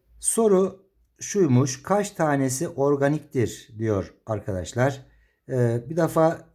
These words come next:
C H olmak zorundaydı. Birinci bileşiği eleyebilirsiniz. E, karbonat var, ikinci bileşiği eleyebilirsiniz. Siyanür var, beşinci bileşiği eleyebilirsiniz. Geriye kalanlar arkadaşlar nedir? Organik bileşiklerdir.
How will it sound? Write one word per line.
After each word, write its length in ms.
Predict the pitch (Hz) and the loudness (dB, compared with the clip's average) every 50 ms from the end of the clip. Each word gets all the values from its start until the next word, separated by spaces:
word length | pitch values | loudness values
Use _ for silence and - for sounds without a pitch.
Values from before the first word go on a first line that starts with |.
| 117 120 | -12 -8
C 300 | 113 127 143 147 147 139 | -2 2 4 4 4 4
H 360 | 135 151 156 151 - - - | 2 0 -2 -2 -4 -8 -8
olmak 460 | - 139 139 139 135 139 143 139 127 | -4 -2 0 0 0 0 -2 -2 -2
zorundaydı. 880 | 120 135 131 127 123 127 123 120 120 120 117 117 120 123 135 131 - 107 | -2 -2 -2 0 0 0 0 0 0 0 0 0 0 -2 -2 -4 -6 -6
Birinci 340 | 127 123 123 123 127 127 127 | -2 0 0 0 0 -2 -2
bileşiği 400 | 123 120 120 107 - 127 123 117 | 0 0 0 0 0 -2 -2 0
eleyebilirsiniz. 880 | 113 113 117 113 110 107 110 110 113 - 123 120 120 123 123 - - _ _ _ _ _ _ _ _ _ _ _ | 0 0 -2 -2 -2 -2 -2 -2 -2 0 0 2 2 0 -2 -8 -18 _ _ _ _ _ _ _ _ _ _ _
E, 120 | - 123 123 | -14 -12 -4
karbonat 680 | - 143 147 147 147 143 147 147 151 151 143 147 135 | 0 2 2 2 2 2 0 0 0 -2 -2 -2 0
var, 260 | 135 135 139 135 131 - | 2 2 2 0 -2 -8
ikinci 360 | 120 - - 123 127 127 127 | -14 -10 -6 -4 -4 -2 -2
bileşiği 400 | 123 120 123 120 - - 123 113 | 0 0 0 0 -2 -2 -4 -4
eleyebilirsiniz. 920 | 113 113 117 113 107 104 104 107 107 - 127 123 123 120 120 - - - _ _ _ _ _ _ _ _ _ _ _ _ | -2 -2 -2 -2 -2 -2 -2 -2 -2 0 0 2 2 2 0 -4 -10 -16 _ _ _ _ _ _ _ _ _ _ _ _
Siyanür 520 | - - - - 147 147 151 156 156 156 156 | -10 -6 -2 2 2 2 2 2 0 0 -2
var, 500 | 151 147 147 147 151 143 - 131 120 - | 0 0 0 0 0 -2 -6 -12 -14 -10
beşinci 440 | 104 110 127 123 127 135 131 131 131 | -6 -4 -4 -2 -2 -4 -4 -4 -2
bileşiği 380 | 127 127 127 123 123 - 123 120 | 0 2 2 2 0 -2 -2 0
eleyebilirsiniz. 800 | 117 120 120 113 110 107 110 113 - - 123 127 127 127 127 - - - _ _ - | 2 2 0 0 0 -2 -2 -4 -2 0 0 0 0 0 -4 -8 -16 -20 _ _ -12
Geriye 380 | 127 147 151 147 147 151 156 147 | -6 -4 -2 0 0 0 -2 -2
kalanlar 420 | - 135 120 113 107 104 101 98 | -2 -2 -2 -2 -2 -2 -4 -4
arkadaşlar 600 | 92 90 85 85 87 85 78 80 - 90 87 87 | -6 -6 -8 -10 -12 -14 -14 -14 -14 -12 -8 -4
nedir? 400 | 123 131 123 - 123 123 127 - - - _ _ | -2 -2 0 0 -2 -4 -4 -8 -16 -20 _ _
Organik 760 | - 135 135 117 92 95 90 95 110 120 127 - - - - | -4 -2 -2 -2 -2 -4 -4 -4 -4 -6 -8 -10 -18 -16 -10
bileşiklerdir. 760 | 120 101 92 85 - - - - - - - - - - _ | -6 -6 -6 -6 -8 -14 -20 -20 -20 -20 -20 -20 -20 -20 _